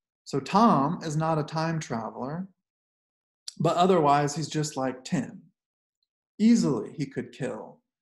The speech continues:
uh, Tim's grandfather's partner. But then on the other hand,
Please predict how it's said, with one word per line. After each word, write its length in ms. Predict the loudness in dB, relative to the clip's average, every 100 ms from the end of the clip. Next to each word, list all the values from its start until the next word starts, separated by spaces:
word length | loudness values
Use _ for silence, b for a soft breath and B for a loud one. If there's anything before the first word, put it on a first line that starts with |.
| _ _ _
uh, 240 | -10 -8 -12 -18 _ _ _ _
Tim's 240 | -6 -6
grandfather's 640 | -2 -4 -2 -4 -4 -6
partner. 560 | -10 -10 -10 -10 -18 -20 _ _ _ _ _ _ _ _ _ _ _ _ _ _ _ _ _ _ _ _ _ _ -8
But 140 | -4
then 140 | -2
on 100 | 0
the 80 | 0
other 240 | 0 -2 -2
hand, 380 | -2 -2 -4